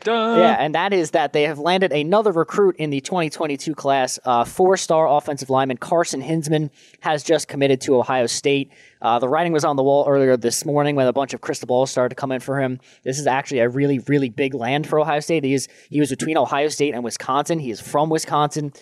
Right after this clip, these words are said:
Speaker 2: so it is a rare win for Ohio State for one of these big offensive linemen, uh, in Badger territory. And, you know, another huge addition to this recruiting class.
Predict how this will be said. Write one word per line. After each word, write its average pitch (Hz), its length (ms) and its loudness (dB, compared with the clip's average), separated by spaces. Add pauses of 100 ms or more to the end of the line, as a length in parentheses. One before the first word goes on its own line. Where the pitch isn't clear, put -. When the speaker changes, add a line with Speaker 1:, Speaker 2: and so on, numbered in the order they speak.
(220)
Speaker 2:
so 135 120 0
it 131 60 4
is 135 80 0
a 127 80 2
rare 139 420 2
win 131 300 -2
for 117 160 -2
Ohio 120 220 0
State 131 240 -2
for 127 80 -4
one 123 80 -2
of 120 40 -6
these 123 140 -6
big 143 240 -4
offensive 135 500 -2
linemen, 120 360 -2
uh, 98 440 -2
in 131 180 -6
Badger 143 360 -2
territory. 120 680 0 (280)
And, 117 200 -4
you 131 60 -4
know, 123 120 0
another 143 420 0 (600)
huge 165 260 2
addition 147 320 0
to 135 60 2
this 135 180 0
recruiting 170 300 0
class. 147 420 0